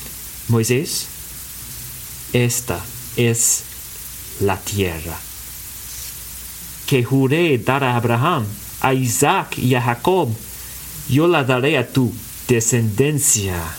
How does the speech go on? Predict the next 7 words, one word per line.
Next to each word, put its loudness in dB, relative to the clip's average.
¿Piensa 2
que 2
verla 2
trajo 2
alegría 2
a 2
Moisés? 2